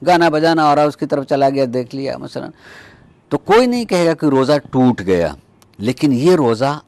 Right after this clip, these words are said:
عوام کا روزہ ہے کہ صرف مفترات صوم سے، ان چیزوں سے جو کہ روزے کو توڑ دیتی ہیں، جو کھانے پینے کی چیزیں ہوتی ہیں، وہ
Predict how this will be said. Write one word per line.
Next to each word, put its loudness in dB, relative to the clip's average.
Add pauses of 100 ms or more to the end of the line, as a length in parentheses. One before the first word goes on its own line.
عوام -2
کا -6
روزہ -12
ہے -12 (260)
کہ -8
صرف 0
مفترات 0
صوم -2
سے، -10
ان -6
چیزوں -4
سے -4
جو -4
کہ -10
روزے -4
کو -6
توڑ -2
دیتی -4
ہیں، 0 (520)
جو 2 (260)
کھانے 2
پینے -2
کی 0
چیزیں -4
ہوتی -4
ہیں، -2
وہ 0